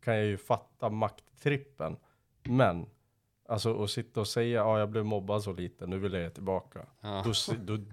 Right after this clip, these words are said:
Speaker 1: bekräftar du varenda jävla fördom där
Speaker 2: Ja,
Speaker 1: ute.
Speaker 2: precis.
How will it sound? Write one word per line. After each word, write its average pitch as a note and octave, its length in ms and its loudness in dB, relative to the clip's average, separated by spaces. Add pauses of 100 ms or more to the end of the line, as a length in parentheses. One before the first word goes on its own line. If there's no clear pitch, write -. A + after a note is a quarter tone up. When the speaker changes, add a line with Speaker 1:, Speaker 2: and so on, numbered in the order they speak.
(120)
Speaker 1:
bekräftar A2 580 -2
du F#2+ 80 0
varenda G#2+ 540 2
jävla F#2+ 420 0
fördom G2 420 -2
där G#2+ 180 2
Speaker 2:
Ja, G2 160 2
Speaker 1:
ute. F#2 160 -4 (260)
Speaker 2:
precis. F2+ 560 -6